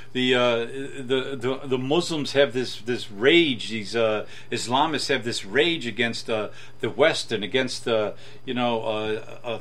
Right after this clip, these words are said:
America and, and, uh, Israel in particular, and, and, and they claim it's because we're infidels and we're this and we're that and we're evil and we're,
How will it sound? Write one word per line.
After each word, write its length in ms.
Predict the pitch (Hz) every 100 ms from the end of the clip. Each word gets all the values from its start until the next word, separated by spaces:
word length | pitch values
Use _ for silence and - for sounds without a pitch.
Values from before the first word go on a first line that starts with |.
| - 127
America 540 | 117 135 160 147 113
and, 320 | 98 95 95
and, 180 | 104 95
uh, 140 | 101 127
Israel 480 | 156 123 123 107
in 120 | 120 117
particular, 680 | 107 - 175 - 117 90 - - - -
and, 280 | 120 120
and, 320 | 123 135 123 123
and 220 | 127 120
they 80 | 123
claim 360 | - 165 156
it's 120 | 139 -
because 400 | 127 - 131 113
we're 180 | 131
infidels 680 | 185 180 135 120 113 113 98
and 120 | 113 113
we're 140 | 120
this 340 | 135 180 -
and 120 | 123 107
we're 100 | 113
that 300 | 156 175 156
and 180 | 127
we're 160 | 113 117
evil 380 | 165 175 143 123
and 200 | 110 104
we're, 200 | 110